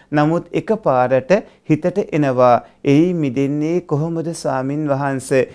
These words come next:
එය සිදුවීම මගින් පව සිදුවනවාද? පහදා දෙන්න, තෙරුවන් සරණයි කියලා.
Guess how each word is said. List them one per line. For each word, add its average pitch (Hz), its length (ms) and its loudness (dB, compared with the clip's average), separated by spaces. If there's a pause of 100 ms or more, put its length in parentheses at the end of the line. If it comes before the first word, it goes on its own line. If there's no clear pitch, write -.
(140)
එය 143 200 2
සිදුවීම 151 680 -2
මගින් 135 520 -2 (140)
පව 147 260 4
සිදුවනවාද? 127 960 -2 (260)
පහදා 147 520 0
දෙන්න, 131 340 -2
තෙරුවන් 139 420 -4
සරණයි 131 520 -4
කියලා. 127 460 0